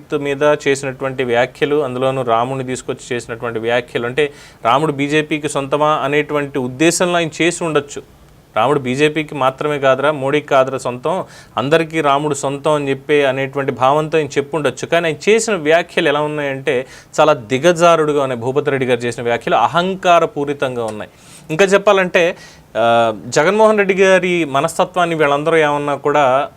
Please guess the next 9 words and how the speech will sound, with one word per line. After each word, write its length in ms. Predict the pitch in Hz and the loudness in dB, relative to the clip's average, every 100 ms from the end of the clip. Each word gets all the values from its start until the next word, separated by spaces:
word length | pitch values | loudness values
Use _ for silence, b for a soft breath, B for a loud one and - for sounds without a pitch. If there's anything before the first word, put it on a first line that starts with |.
| - | -2
అరువు 220 | 147 180 | 0 2
తెచ్చుకొని, 680 | 196 180 - - 151 135 139 - 113 | 2 0 -4 -2 0 0 -6 -10 -2
లేదు 280 | 131 147 143 | -2 0 -2
దాన్ని 260 | 127 123 | -2 -2
తెచ్చుకొని 420 | 135 135 - 156 | -4 -4 -4 -2
ఏమైనా 140 | 139 131 143 | -2 0 0
చేస్తున్నారా 640 | 147 - 156 147 139 135 98 | 0 0 0 2 4 2 2
అనేటువంటిదే 500 | 131 131 131 135 170 | -2 -2 -2 0 -2
ఇక్కడ 340 | 139 123 | 0 0